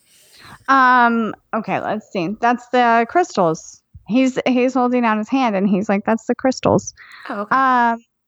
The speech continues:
Speaker 1: and then, but, uh,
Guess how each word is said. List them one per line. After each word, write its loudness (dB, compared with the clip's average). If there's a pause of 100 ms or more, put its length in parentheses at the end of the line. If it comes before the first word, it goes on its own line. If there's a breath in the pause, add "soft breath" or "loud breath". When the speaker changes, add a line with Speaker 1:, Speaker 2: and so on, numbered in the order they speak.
(240)
Speaker 1:
and 0
then, 0 (1300 loud breath)
but, -2
uh, -4